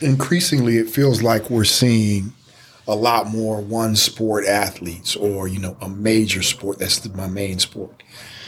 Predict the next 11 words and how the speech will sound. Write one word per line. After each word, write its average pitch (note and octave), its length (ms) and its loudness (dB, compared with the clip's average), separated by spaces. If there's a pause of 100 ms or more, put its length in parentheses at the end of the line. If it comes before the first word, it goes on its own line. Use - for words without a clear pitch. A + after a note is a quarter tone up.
(960)
What, - 280 0
um, C3 540 2
what - 240 0
percentage D3 580 2
of A#2 580 0 (600)
the - 80 -2
young B2 240 4
ladies A#2+ 400 2
that A2+ 160 -2
you A#2+ 240 -2
recruit G#2 560 -2